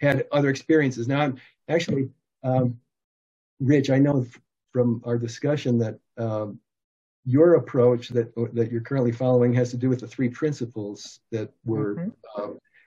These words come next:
Speaker 1: uh, brought up by Sydney Banks. And I, I did, uh, watch, uh, a video presentation of Sydney Banks talking about his experience of enlightenment. And I was interested to see that there is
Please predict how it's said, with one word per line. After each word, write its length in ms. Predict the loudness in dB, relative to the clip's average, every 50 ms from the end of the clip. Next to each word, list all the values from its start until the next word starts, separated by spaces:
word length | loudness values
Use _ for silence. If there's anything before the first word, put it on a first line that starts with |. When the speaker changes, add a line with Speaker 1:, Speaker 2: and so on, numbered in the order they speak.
| _ _ _ _ _ _ -10
Speaker 1:
uh, 300 | -6 -4 -2 -2 -4 -6
brought 320 | -8 -2 0 2 4 4 4
up 160 | 2 2 0
by 100 | -2 -6
Sydney 340 | -6 -4 -2 0 0 0 0
Banks. 400 | 0 0 2 2 2 0 0 0
And 100 | 0 0
I, 160 | 0 -2 -2 -4
I 100 | -6 -4
did, 380 | 0 0 0 0 -2 -4 -8 -12 _ _ _ _ _ _ _ -10
uh, 160 | -10 -8 -8
watch, 580 | -4 2 2 4 4 2 0 -4 -10 -12 -14 -18 _ _ _ -8
uh, 200 | -6 -6 -6 -8 -12 -14 _
a 100 | -8 -2
video 280 | 0 2 4 4 4 4
presentation 720 | 4 2 2 2 2 -2 0 0 0 0 0 -2 -4 -4
of 120 | -4 -8 -6
Sydney 280 | -4 -2 -2 0 -2
Banks 520 | 0 0 0 0 0 -2 -4 -8 -14 -18 -6
talking 320 | -2 0 0 2 0 0
about 340 | 0 2 0 0 -2 -4 -6 _ _ _ _ _ _
his 320 | _ 2 2 2 2 -2 -6
experience 560 | -6 -8 -8 -4 _ 0 0 0 0 -2 -2
of 80 | -4 -4
enlightenment. 680 | -2 0 0 0 0 0 -2 -2 -4 -4 -4 -8 -12 _ _ _ _ _ _ _ _ _ 0
And 100 | 2 4
I 100 | 4 6
was 420 | 4 4 2 0 -4 -12 -16 -18 -20 _ _
interested 420 | -2 -2 0 0 -2 -2 -4 -4 -4
to 60 | -6
see 240 | -10 0 2 4 4
that 160 | 4 2 2
there 300 | 2 2 2 2 0 -4 -4
is 260 | -4 -4 -4 -4 -8